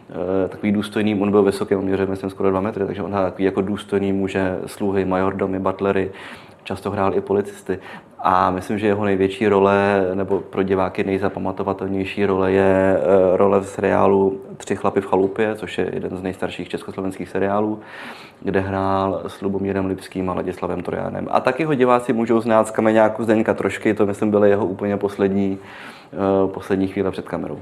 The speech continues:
Jeho manželkou byla Věra Tichánková, taky slavná herečka, můžeme ji znát třeba jako černou kroniku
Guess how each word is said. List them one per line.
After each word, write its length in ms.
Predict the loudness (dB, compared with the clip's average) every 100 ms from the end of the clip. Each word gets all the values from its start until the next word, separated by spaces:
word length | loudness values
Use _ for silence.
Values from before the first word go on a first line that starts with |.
| 0
Jeho 200 | 2 4
manželkou 420 | 4 4 2 2
byla 400 | 4 6 4 2 -2
Věra 280 | 0 0
Tichánková, 920 | -2 -4 -2 -2 0 2 4 2 0 -4 -12 -18 -20 -14 -10
taky 180 | -8 -4
slavná 320 | 0 2 2
herečka, 420 | 2 -2 0 0
můžeme 320 | 0 0 0
ji 120 | 0 0
znát 320 | 0 0 -2
třeba 340 | -4 0 4
jako 200 | 2 0
černou 380 | -4 -4 0 0
kroniku 720 | 2 2 2 0 0 2 2